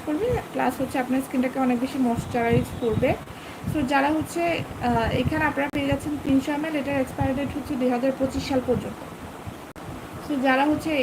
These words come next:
এই সুতিং জেলটা স্টক শেষ হয়ে যাওয়ার আগে অর্ডার করতে চান, ঝটপট আমাদের পেজে রিচ করতে হবে। আমাদের YouTube চ্যানেলের <clears throat> যে কোনো একটা ভিডিওর কমেন্ট সেকশনে আমাদের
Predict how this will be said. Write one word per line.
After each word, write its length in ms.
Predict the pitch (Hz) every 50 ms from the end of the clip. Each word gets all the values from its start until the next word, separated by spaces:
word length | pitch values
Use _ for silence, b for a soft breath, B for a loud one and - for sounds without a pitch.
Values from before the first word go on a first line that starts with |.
| 247
এই 120 | 262 277 311 359 403 - B B B B B B -
সুতিং 300 | - 302 302 277 302 311 294
জেলটা 280 | 311 302 294 - 311 302
স্টক 320 | - - - - 277 269 -
শেষ 180 | - 311 - -
হয়ে 180 | 311 302 294 285
যাওয়ার 240 | 269 285 285 277 277 - - 233
আগে 140 | 240 240 277
অর্ডার 260 | 277 262 240 262 277
করতে 260 | 277 - 269 262 - -
চান, 140 | - 294 294 294
ঝটপট 360 | 277 294 294 285 277 - 339 349
আমাদের 280 | 320 269 269 269 294 285 -
পেজে 280 | 277 254 247 240 269 277
রিচ 200 | 254 262 247 -
করতে 260 | - - 262 233 - 285
হবে। 200 | 277 247 262 320 392 - - - B B B B B B B B B
আমাদের 260 | 254 254 262 277 285
YouTube 340 | 277 269 262 269 302 294 -
চ্যানেলের 400 | - 320 302 302 302 320 359 370 - - - - - - - - - - - -
<clears throat> 720 | 466 440 427 392 320 247 202 254 - - - 254 233 -
যে 60 | 294
কোনো 160 | - 311 294 294
একটা 180 | 294 277 330 294
ভিডিওর 340 | 285 269 240 233 254 247 240
কমেন্ট 300 | 247 247 233 247 262 269
সেকশনে 320 | - 302 269 - 330 294 294
আমাদের 260 | 285 262 247 247 247